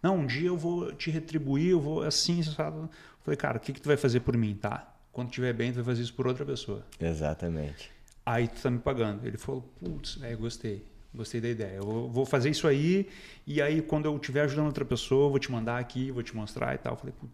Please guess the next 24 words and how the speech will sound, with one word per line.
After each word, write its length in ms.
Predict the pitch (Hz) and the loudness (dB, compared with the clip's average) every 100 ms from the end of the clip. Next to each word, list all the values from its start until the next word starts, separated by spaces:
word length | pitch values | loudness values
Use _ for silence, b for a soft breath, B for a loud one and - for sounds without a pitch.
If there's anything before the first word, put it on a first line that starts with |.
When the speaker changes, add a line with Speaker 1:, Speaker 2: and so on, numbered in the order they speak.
| 117 | -14
Speaker 1:
tá 20 | |
pago, 320 | - 113 120 | -14 -14 -10
velho." 280 | 120 113 107 - - | -8 -8 -10 -16 -6
Speaker 2:
Tu 80 | 87 | 0
acredita 320 | 92 90 113 | 2 2 2
Speaker 1:
Tá 60 | |
Speaker 2:
que 60 | - | 0
isso 80 | 120 | 2
Speaker 1:
pago. 120 | 113 | 2
Speaker 2:
já 140 | 107 110 | 4 2
aconteceu 480 | - 120 107 117 | 0 0 0 0
comigo? 340 | - 95 98 127 - - - | -2 -2 0 -4 -12 -16 -18
Speaker 1:
Tá, 60 | - - | -16 -18
tá 120 | - | -10
pago. 140 | - | 2
Speaker 2:
Eu 100 | 95 | 4
já 140 | 98 95 | 4 2
tive 380 | - 110 113 120 | 2 2 2 2
na 120 | 110 | 2
posição 480 | - 104 - 101 113 | 2 0 2 -2 -2
que 160 | - | -2
alguém 260 | 101 95 101 | 0 2 2
me 120 | 107 | 2
ajudou 500 | 104 101 87 90 110 | 2 0 2 0 0